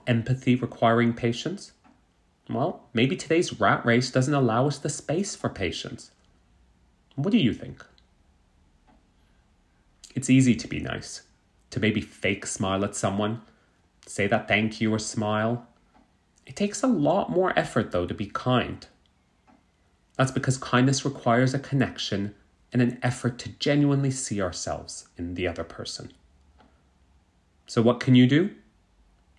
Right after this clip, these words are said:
I say start small. Role model kind behavior and prioritize it. Smile at people. Say hello in hallways. Say thank you,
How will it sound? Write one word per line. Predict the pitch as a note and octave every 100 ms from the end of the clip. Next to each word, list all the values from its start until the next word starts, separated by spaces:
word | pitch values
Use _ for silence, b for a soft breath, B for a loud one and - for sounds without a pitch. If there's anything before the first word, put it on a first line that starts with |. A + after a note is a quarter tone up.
| -
I | B2+
say | C3 G#3
start | - E3+ F3+
small. | - - G#2 C3+ D3+ - - _ _ _ _ _ _
Role | A#2+ A#2 D3 D#3+
model | E3 D#3+ D#3+
kind | - - B2+ B2+ C3
behavior | B2+ - F#2+ E2+ E2+ G#2 - b b _ _ _
and | D3 D3+
prioritize | - D#3 D3+ E3+ E3 - E2+ D#2+
it. | - - _ _ _ _ _ _ _
Smile | - - A2 A2 A#2
at | G2 -
people. | - - - - _ _ _ _ _
Say | - E2+ G2
hello | A#2+ C3+ D3+
in | C#3+
hallways. | - C3+ E3+ - - - - _ _ _ _ _
Say | - - G#3+
thank | G#3+ E3+ G#3 G#3+ G2
you, | -